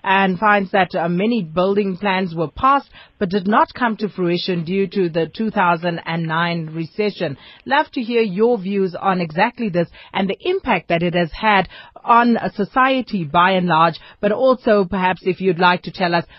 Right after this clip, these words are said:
what impact it's had on you and potential developments that you may have had with regard, uh, to buildings. And of course, looking at the stats, why so many, uh, uh, why so few schools, rather? One percent accounted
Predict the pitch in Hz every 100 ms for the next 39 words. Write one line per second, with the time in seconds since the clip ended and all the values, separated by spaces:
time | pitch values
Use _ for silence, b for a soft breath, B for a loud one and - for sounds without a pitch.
0 | B 180 208 240 220 214 185 190 170 180
1 | 185 - 196 180 160 262 302 143 B B
2 | 190 190 175 190 214 196 196 175 170 196
3 | 180 180 175 - 170 151 160 170 339 254
4 | 175 165 156 139 165 160 B B 180 175
5 | 175 180 156 175 175 160 165 165 147 180
6 | 170 139 165 170 170 160 147 - B B
7 | 175 185 180 175 226 214 190 196 208 214
8 | 190 - 185 - 240 226 - b b 165
9 | 196 247 285 277 233 - 247 233 233 214
10 | - 202 185 180 - 202 196 196 185 180
11 | 190 214 233 226 - 240 220 - 226 208
12 | - 294 330 196 151 160 147 143 b b
13 | - 240 339 320 294 - 180 156 143 -
14 | 180 208 202 196 202